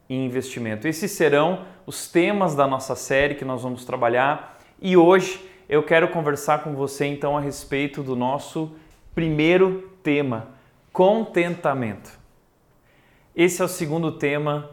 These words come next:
da nossa série Em Vista. Nós vamos falar hoje sobre o poder do contentamento. Contentamento.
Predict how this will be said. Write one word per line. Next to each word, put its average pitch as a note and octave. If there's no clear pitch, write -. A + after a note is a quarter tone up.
da B2+
nossa B2
série C3+
Em D3
Vista. A2+
Nós A#2+
vamos E3+
falar D#3+
hoje D#3
sobre D3
o D#3
poder D#3
do C#3+
contentamento. C3
Contentamento. F3